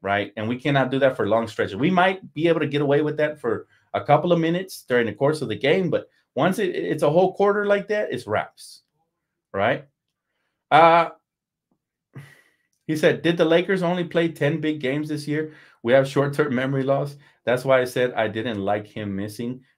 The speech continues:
the Nuggets game. The narrative that he's ducking is climbing."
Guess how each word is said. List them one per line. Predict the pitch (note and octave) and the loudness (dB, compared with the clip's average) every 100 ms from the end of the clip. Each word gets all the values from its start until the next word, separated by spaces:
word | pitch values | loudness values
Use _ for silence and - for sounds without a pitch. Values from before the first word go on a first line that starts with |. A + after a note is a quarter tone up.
| - | -10
the | F#2+ | -6
Nuggets | F#2+ F#2+ A2 G#2+ | -4 -4 -6 -10
game. | - A#2+ B2+ C3 | -8 -6 -6 -10
The | G#2+ | -10
narrative | F#2+ F#2+ G#2+ A#2 A#2+ A#2 - | -6 -4 -2 0 -2 -4 -4
that | G2 F#2+ F#2 | -2 -2 -4
he's | A#2+ G#2 - | -14 -14 -4
ducking | G#2+ A2 - G2+ | -2 -2 -4 -10
is | F2 | -10
climbing." | _ G2+ F#2+ F#2+ | _ -8 -6 -8